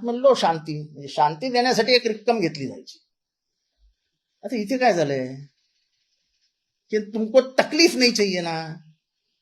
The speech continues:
तो फिर दो." आणि दो म्हणजे किती? हजार कोटी. हजार कोटी तर कुणाकडनं दाऊदनी वसूल केलेले नाहीत. म्हणजे मी मुंबईतला फार पूर्वीपासूनचा अभ्यास करणारा विद्यार्थी आहे या सगळ्याचा,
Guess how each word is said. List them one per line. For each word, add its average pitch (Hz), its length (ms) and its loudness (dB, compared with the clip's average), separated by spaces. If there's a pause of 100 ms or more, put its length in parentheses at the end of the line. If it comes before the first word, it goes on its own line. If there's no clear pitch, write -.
(180)
तो 180 80 -8
फिर 202 180 2
दो." - 460 -2 (1900)
आणि 143 180 -6
दो 196 240 6
म्हणजे 277 200 0
किती? 240 420 -4
हजार 202 440 6
कोटी. 165 280 -2
हजार 127 300 2
कोटी 180 220 -6
तर 190 140 -8
कुणाकडनं 175 440 -8
दाऊदनी 165 300 2
वसूल 160 260 -4
केलेले 135 360 -6
नाहीत. 101 180 -20 (720)
म्हणजे 127 160 -6
मी 139 100 -2
मुंबईतला 151 840 2 (140)
फार 143 160 -2
पूर्वीपासूनचा 151 720 -2
अभ्यास 165 420 0
करणारा 151 400 4
विद्यार्थी 110 600 -6
आहे - 300 -14
या 120 80 -4
सगळ्याचा, 113 440 -6